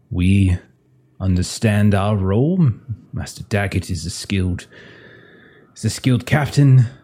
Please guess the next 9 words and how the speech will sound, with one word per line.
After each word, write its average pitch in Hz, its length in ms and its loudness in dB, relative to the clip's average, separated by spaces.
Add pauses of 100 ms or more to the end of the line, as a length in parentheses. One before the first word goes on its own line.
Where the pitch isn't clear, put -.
(380)
and 92 120 -6
apparently 104 480 0
tactician. 98 840 -2 (580)
We 92 160 -6
understand 95 880 -2 (680)
when 90 160 -6
we 90 120 -4
accepted - 760 -6 (640)
this - 500 -8